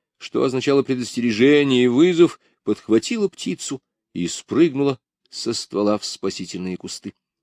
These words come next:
До логовища оставалось еще около двух миль, но она не остановилась для еды, пока не увидела солнечную поляну с большой ивой.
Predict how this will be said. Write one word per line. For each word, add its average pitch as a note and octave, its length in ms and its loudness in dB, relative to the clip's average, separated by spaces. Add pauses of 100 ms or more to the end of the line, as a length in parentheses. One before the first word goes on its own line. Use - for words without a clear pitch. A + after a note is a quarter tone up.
(240)
До A2 180 -2
логовища G#2 720 2
оставалось F#2+ 480 -2
еще - 260 -4
около F#2 200 -2
двух F#2 280 -4
миль, D3 260 -4 (600)
но F2+ 220 -4
она G#2+ 220 2
не A2+ 180 4
остановилась C3+ 800 4 (100)
для G#2 200 2
еды, C3 500 0
пока A2 300 -2
не G#2 120 -2
увидела G2+ 440 0
солнечную A2+ 760 -4
поляну G2+ 460 -2
с F#2+ 80 -18
большой F#2 460 -4
ивой. F#2 300 -8